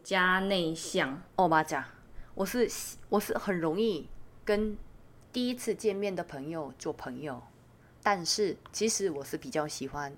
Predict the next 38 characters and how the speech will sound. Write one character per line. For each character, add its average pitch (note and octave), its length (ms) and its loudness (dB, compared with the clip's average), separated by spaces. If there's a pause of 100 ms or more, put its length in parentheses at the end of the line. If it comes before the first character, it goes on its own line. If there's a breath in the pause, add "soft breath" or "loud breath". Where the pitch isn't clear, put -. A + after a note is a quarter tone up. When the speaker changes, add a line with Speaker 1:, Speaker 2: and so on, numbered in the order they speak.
Speaker 2:
一 E3+ 120 -4
个 F#3 140 6
人 D3 220 0
在 D#3+ 120 -4
家 D#3 300 -2
里。 D3+ 320 -8 (600 loud breath)
Speaker 1:
所 D#4+ 180 2
以 D4 100 6
说， C4+ 180 2
如 B3+ 140 4
果 G3+ 140 4
今 A3 180 0
天 A#3+ 80 2
有 G3+ 120 2
两 F3 260 0
种 E3+ 240 -4
情 D#3 240 -6
况 F3 160 -2
让 E3+ 160 -2
你 D3+ 60 -6
选， - 260 -10 (500)
Speaker 2:
嗯。 F3+ 180 -2 (540)
Speaker 1:
就 A#3 140 -2
是 G#3 460 4
很 G#3 240 0
安 A3+ 300 4
静 A3+ 200 2
的 E3 100 0
地 E3+ 220 0
方， D3 400 -6 (200)
Speaker 2:
嗯。 F#3 140 0
Speaker 1:
然 F3 80 2
后 F#3+ 420 2 (520)
会 D4 160 6
有 G#3 100 10
点 G3 180 2
无 D3+ 200 -6
聊。 F3 340 -4